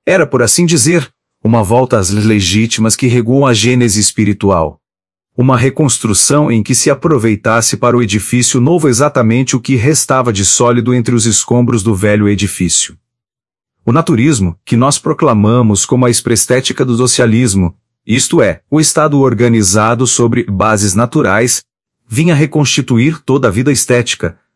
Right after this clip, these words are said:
colocar a arte moderna sobre novos fundamentos, mais sólidos e mais verídicos.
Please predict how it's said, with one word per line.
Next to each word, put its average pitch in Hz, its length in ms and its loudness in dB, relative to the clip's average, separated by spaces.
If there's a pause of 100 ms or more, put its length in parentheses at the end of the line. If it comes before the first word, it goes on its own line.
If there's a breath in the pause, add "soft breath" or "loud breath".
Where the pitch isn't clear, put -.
colocar 151 440 0
a 131 80 2
arte 120 280 0
moderna 120 460 2
sobre 107 300 0
novos 113 340 0
fundamentos, 127 880 -2 (160)
mais 175 240 0
sólidos 120 460 0
e 107 40 2
mais 120 220 2
verídicos. 107 760 -4